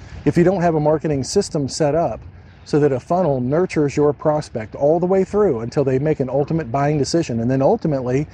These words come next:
hopefully, you've built a team of people who can write those applications at the other end.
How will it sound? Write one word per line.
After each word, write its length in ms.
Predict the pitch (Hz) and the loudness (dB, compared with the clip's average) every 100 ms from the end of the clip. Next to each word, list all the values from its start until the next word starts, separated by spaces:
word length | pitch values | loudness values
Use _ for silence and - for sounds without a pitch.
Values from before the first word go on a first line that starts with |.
| - - - | -20 -20 -4
hopefully, 720 | 165 240 - 131 120 123 160 - - - | -2 0 0 -2 -2 -4 -4 -8 -16 0
you've 220 | 151 117 | 0 4
built 240 | 170 180 | 2 2
a 60 | 143 | -2
team 280 | - 180 175 | 0 0 0
of 80 | - | 0
people 340 | 190 196 139 | -2 0 0
who 120 | 156 | 0
can 220 | 156 139 | 0 -2
write 260 | 131 175 - | 0 -2 2
those 220 | 143 127 | 0 2
applications 680 | 120 120 120 135 120 127 131 | -4 -4 -6 -4 -4 -4 -4
at 100 | 120 | 0
the 140 | 131 | 0
other 240 | 127 120 156 | 0 -2 -2
end. 320 | 151 90 | -4 -8